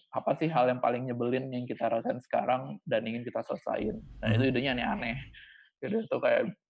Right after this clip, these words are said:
Speaker 1: eh, bikin kursi untuk ngobatin sakit punggung,
Speaker 2: Mhm.
Speaker 1: eh, bikin, em, bikin aplikasi untuk, eh, nyewa bus, nyewa angkot, gitu-gitulah.
Speaker 2: Oke.
Speaker 1: Masalah-masalah anak kuliah yang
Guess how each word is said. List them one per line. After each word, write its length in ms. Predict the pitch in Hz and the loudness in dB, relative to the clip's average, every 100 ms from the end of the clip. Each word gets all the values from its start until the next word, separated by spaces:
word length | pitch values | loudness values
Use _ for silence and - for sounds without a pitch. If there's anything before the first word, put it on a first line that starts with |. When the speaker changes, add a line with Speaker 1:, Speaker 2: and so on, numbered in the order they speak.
| - | -6
Speaker 1:
eh, 220 | 123 117 123 | 0 0 0
bikin 420 | 120 131 123 123 | -2 0 0 0
kursi 460 | 135 127 - 151 139 | -2 -2 2 4 4
untuk 300 | 131 131 - | 2 -2 0
ngobatin 420 | 123 123 - 139 | 2 2 2 0
sakit 300 | 135 131 - | -2 -6 -4
punggung, 880 | 113 123 123 127 127 127 127 131 131 - | -4 -2 2 2 4 2 -2 -6 -10 0
Speaker 2:
Mhm. 240 | 120 104 95 | 2 2 -2
Speaker 1:
eh, 380 | 117 113 113 113 | -2 0 2 0
bikin, 640 | 113 110 220 214 120 113 113 113 | 0 -2 -2 0 2 2 0 0
em, 840 | 208 - 110 107 107 110 110 110 110 - - - _ _ _ - | -2 0 -2 0 -2 -2 -2 -4 -8 -14 -20 -20 _ _ _ -6
bikin 1040 | 123 - 123 117 113 113 113 110 113 113 - - | -4 -2 0 2 2 2 2 2 0 -4 -8 -12
aplikasi 520 | - 120 113 113 - 139 | -10 -4 -2 -2 2 0
untuk, 480 | 127 123 117 - _ | 2 0 0 -2 _
eh, 280 | 120 113 113 | 0 2 2
nyewa 600 | 117 117 113 113 113 - | 2 0 2 2 2 0
bus, 480 | 156 127 127 127 - | 4 8 8 8 2
nyewa 240 | 117 110 | -2 0
angkot, 640 | 208 202 - 127 127 127 127 | 0 -2 0 4 6 4 0
gitu-gitulah. 640 | 143 117 117 117 123 123 139 - | -6 -4 -2 2 2 2 -2 -6
Speaker 2:
Oke. 240 | 107 98 92 | -4 -2 -2
Speaker 1:
Masalah-masalah 1040 | 123 120 117 123 120 120 117 123 135 - | -4 0 2 2 4 4 4 2 -4 -8
anak 320 | 120 113 113 | -4 -4 -4
kuliah 320 | 120 123 123 123 | -4 2 2 4
yang 320 | 120 117 | 2 2